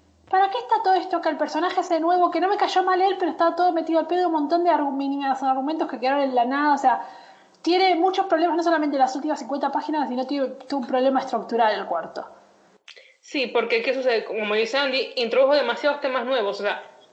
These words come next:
Speaker 2: hay cuatro libros para explorar como que la temática supernatural que tiene este, estos libros, y te, entonces te meten más variables y más variables
Speaker 1: Sí.
Speaker 2: en el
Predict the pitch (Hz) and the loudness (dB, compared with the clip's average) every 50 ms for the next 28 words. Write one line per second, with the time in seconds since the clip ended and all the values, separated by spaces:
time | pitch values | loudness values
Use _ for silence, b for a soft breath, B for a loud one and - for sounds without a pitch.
0 | _ _ _ - 254 285 - - - - 302 320 339 359 359 349 359 349 339 330 | _ _ _ -2 -2 -2 -2 -6 -12 -2 0 2 2 2 0 0 -2 -2 -2 -2
1 | 330 339 330 339 359 359 - - - 247 240 240 233 - - - 269 269 262 262 | -2 -2 -2 -2 -4 -4 -4 -6 -4 -2 -2 -2 -4 -6 -8 -4 0 0 2 2
2 | 269 285 294 339 320 302 269 233 254 233 220 233 233 226 262 277 - - - 330 | 2 0 0 -2 -2 -2 -2 0 0 -2 -2 -2 -4 -2 -2 -2 -4 -2 -4 -4
3 | 311 - - 269 220 - - 311 294 302 320 320 320 302 302 302 320 302 302 254 | -4 -4 -8 -4 -4 -4 -4 -4 -6 -4 -4 -2 0 0 0 0 -2 -4 -6 -6
4 | - 220 208 220 226 - 302 311 311 277 247 - - 285 311 349 330 294 269 302 | -6 -4 -4 -4 -4 -4 -6 -4 -2 -4 -4 -2 -4 -2 -2 0 0 2 0 0
5 | 392 381 - - - - - - _ _ _ _ _ _ _ _ _ _ _ _ | 0 -2 -8 -14 -18 -20 -20 -20 _ _ _ _ _ _ _ _ _ _ _ _
6 | _ 262 262 247 247 240 240 214 240 233 240 294 311 311 311 302 302 320 320 349 | _ -6 -2 -2 0 -2 0 0 -2 -2 0 -2 -2 0 0 0 0 0 0 0
7 | 339 302 226 247 262 294 302 302 320 330 311 311 320 320 311 311 320 294 - 254 | -2 -2 -2 -2 -2 -2 -2 0 0 0 0 2 2 0 2 0 -2 -4 -4 -6
8 | 254 269 262 277 302 302 285 294 285 269 262 277 254 - - - - 240 247 240 | -6 -4 -2 -2 -2 0 0 0 -2 0 0 -2 -4 -4 -12 -6 -2 0 0 0
9 | 233 180 190 - | 0 0 -2 -4